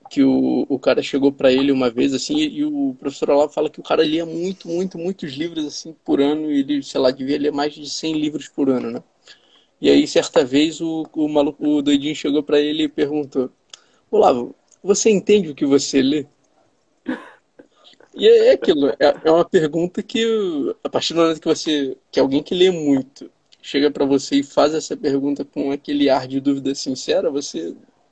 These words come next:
consegue presumir daí que a pessoa não tá lendo direito, né?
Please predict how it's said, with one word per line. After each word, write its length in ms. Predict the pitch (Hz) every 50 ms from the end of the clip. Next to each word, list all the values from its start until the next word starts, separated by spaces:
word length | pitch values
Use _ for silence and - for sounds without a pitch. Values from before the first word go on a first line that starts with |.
| _
consegue 380 | _ - 147 143 - 180 170 -
presumir 460 | _ - - 180 180 175 180 175 180 180
daí 140 | 156 156 175
que 100 | - 190
a 40 | 185
pessoa 260 | - 185 - - 190
não 60 | 190
tá 120 | - 214
lendo 260 | 202 190 185 185 190 185
direito, 420 | 202 208 165 147 139 135 - -
né? 120 | 123 117